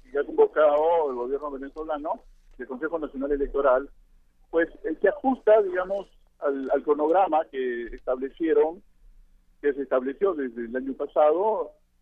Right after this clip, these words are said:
y que fue además resultado de un proceso de negociación, ¿no?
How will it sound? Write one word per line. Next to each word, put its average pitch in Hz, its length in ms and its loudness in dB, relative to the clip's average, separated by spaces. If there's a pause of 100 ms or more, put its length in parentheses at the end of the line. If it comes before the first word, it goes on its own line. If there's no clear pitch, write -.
y 139 100 -16
que 147 100 -2
fue 180 160 0
además 170 400 2 (260)
resultado 160 540 0
de 151 80 -8
un 156 80 -8
proceso 156 460 -8
de 147 80 -2
negociación, 123 800 -6
¿no? 120 160 -16